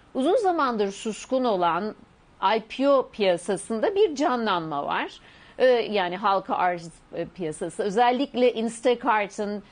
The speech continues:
şimdi bu sabah saatlerinde sekiz dokuz milyar dolar civarında değerlemeyle birlikte halka arzını açıklayacağını söylemesi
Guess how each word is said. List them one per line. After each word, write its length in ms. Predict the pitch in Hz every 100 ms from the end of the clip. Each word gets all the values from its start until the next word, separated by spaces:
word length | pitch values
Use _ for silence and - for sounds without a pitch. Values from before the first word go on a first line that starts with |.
| _ _
şimdi 220 | - 240
bu 80 | 233
sabah 300 | 247 202 202
saatlerinde 520 | 220 190 - 190 208
sekiz 500 | 240 302 294 302 240
dokuz 400 | 226 226 285 254
milyar 540 | 226 220 196 180 175 160
dolar 580 | 190 190 190 180 - -
civarında 840 | 180 196 202 185 175 175 175 175
değerlemeyle 840 | 214 208 208 214 220 233 247 196 151
birlikte 520 | 165 156 - - 247
halka 500 | 254 277 269 330 294
arzını 680 | 220 247 233 202 247 262 214 - - -
açıklayacağını 840 | - 233 240 208 226 185 220 214
söylemesi 800 | 220 269 247 240 240 247 - 359